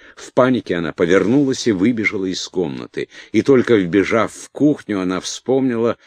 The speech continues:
что забыла свой плющ в кабинете. В коридоре послышались шаги. Ева торопливо огляделась,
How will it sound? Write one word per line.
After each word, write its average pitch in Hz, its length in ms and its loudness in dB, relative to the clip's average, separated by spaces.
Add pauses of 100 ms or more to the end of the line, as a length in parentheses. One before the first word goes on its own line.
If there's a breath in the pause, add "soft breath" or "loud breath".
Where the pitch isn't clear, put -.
что - 260 0
забыла 101 500 0
свой 110 340 0
плющ 113 600 -2
в - 120 -20
кабинете. 110 720 -2 (460)
В - 100 -20
коридоре 67 420 -4
послышались 64 680 -12
шаги. 71 480 -10 (420 soft breath)
Ева 78 360 0
торопливо 71 500 -6
огляделась, 69 680 -6